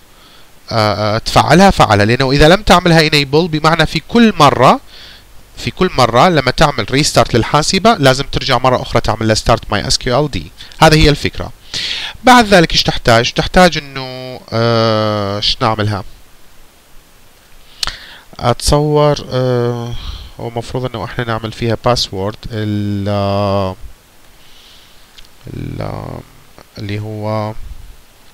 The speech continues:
شو كان بالله الاسم الباسورد؟ انا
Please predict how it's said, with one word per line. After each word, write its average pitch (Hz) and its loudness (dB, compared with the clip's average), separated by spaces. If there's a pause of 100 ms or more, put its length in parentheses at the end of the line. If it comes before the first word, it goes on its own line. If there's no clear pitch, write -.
(520)
شو - -10
كان 107 -2
بالله 101 -2
الاسم - -6
الباسورد؟ 104 -4
انا 92 -8